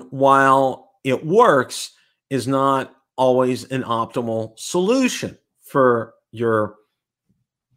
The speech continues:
you know, you know, when you're holding it between a controller. Now, you know, one of the nicer controllers, believe it or not, it's on the Fimi, okay? It fits right in there.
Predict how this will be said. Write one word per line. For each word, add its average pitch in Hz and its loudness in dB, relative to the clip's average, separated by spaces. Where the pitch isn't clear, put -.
you 147 -2
know, 107 -2
you 139 0
know, 117 0
when 113 0
you're 123 2
holding 139 4
it 120 0
between 127 -2
a 113 -2
controller. 123 -2
Now, 135 2
you 139 -2
know, 120 2
one 175 4
of 190 6
the 151 4
nicer 175 2
controllers, 131 0
believe 110 -4
it 110 -10
or 117 -4
not, 107 -4
it's 120 -10
on 113 -4
the 139 -6
Fimi, 101 -8
okay? 101 -8
It - -16
fits 135 -4
right 135 4
in 123 2
there. 120 0